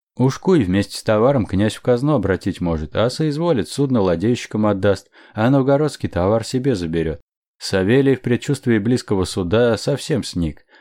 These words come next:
лицом печален стал. Его кормили, выводили оправиться, но весь путь он у мачты провёл, ноги опухли,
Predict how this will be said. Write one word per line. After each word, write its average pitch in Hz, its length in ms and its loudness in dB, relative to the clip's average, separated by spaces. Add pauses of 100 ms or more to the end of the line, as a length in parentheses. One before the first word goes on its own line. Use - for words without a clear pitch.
лицом 127 460 0
печален 107 500 0
стал. 87 360 -6 (280)
Его 101 280 2
кормили, 147 460 2
выводили 101 540 2
оправиться, 107 640 -2 (240)
но 104 220 2
весь 156 220 0
путь 185 260 -2
он 123 160 2
у 120 40 4
мачты 131 360 0
провёл, 87 500 -2
ноги 104 380 0
опухли, 104 580 0